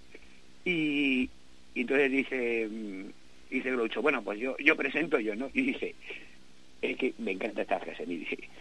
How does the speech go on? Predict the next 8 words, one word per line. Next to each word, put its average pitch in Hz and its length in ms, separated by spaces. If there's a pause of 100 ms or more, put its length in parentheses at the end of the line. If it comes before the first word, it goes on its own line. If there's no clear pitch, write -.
(260)
"Las 110 200
melodías 123 520
de 165 60
la 143 120
famosa 135 460
obra 123 260
de 101 160
Verdi 147 380